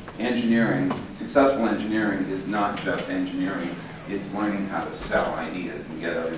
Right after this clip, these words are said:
people to want to participate. But somehow this idea just grabbed a lot of people.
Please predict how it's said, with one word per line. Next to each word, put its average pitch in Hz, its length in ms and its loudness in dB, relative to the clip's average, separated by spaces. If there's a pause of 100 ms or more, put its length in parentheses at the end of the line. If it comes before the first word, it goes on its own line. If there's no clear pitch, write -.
people - 240 -10
to - 240 -8
want 76 300 -6
to 71 100 -4
participate. - 680 -8 (380)
But 127 220 6
somehow 214 640 2
this - 260 4
idea - 680 0 (760)
just 135 300 4 (140)
grabbed - 440 2 (100)
a - 100 -8
lot - 320 -2
of - 160 -10
people. - 260 -10